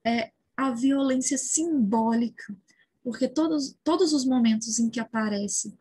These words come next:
a figura, é, norte-americana, né, seja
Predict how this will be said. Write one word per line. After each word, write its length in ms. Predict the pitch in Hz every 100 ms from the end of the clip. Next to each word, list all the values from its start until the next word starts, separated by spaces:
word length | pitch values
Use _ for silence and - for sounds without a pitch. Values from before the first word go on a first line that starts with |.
| _ -
a 100 | 214
figura, 840 | - 214 208 285 302 233 202 196 - _ _ _ _
é, 340 | 220 214 208 -
norte-americana, 880 | 226 214 226 202 202 - 254 220 214
né, 280 | 226 226 214
seja 460 | - 233 214 220